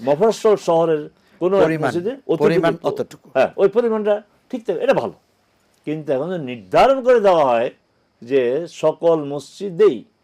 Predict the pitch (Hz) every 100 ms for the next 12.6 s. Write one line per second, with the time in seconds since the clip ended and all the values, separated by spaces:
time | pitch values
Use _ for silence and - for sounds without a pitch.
0 | _ _ _ _ _ 131 135 - 185 196
1 | 190 175 170 170 160 139 156 147 143 139
2 | 131 - _ - 147 - 135 - 143 139
3 | 147 _ _ _ - 120 92 147 160 180
4 | 170 151 151 - 143 120 143 135 143 165
5 | _ _ _ _ - 117 135 147 165 -
6 | 131 139 175 214 214 180 151 156 151 117
7 | 113 - _ - 165 202 285 _ _ _
8 | - 120 87 98 196 185 - 95 - 165
9 | 196 110 - _ _ - 113 - 104 80
10 | 92 190 _ _ _ _ _ 131 160 143
11 | 151 147 135 117 127 - 214 311 _ _
12 | _ _ _ - 110 143